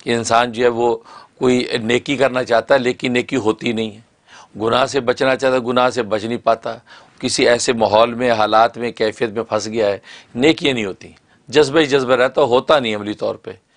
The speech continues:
या ये गुनाह से बचने का जज्बा ही जज्बा रहता, बच नहीं पाता, उसके लिए इसमें बड़ी तासीर है। उसके लिए नब्बे दफ़ा नाइंटी टाइम जो है ये रोज़ाना पढ़ के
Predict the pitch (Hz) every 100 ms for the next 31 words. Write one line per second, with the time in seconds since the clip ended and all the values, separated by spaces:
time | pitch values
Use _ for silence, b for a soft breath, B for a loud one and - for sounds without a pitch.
0 | B B B B 113 127 143 143 123 139
1 | 147 143 123 127 143 139 139 131 131 160
2 | 139 135 120 120 123 147 127 147 131 120
3 | 104 104 107 - _ _ b b b b
4 | 170 - 175 156 147 143 135 135 127 113
5 | 95 90 78 _ _ _ _ _ b b
6 | b - 151 - 151 147 131 127 120 156
7 | 104 _ - 110 117 104 85 _ b b
8 | b - 113 120 147 180 160 131 120 117
9 | 117 117 110 120 110 104 120 139 127 -
10 | 123 135 123 113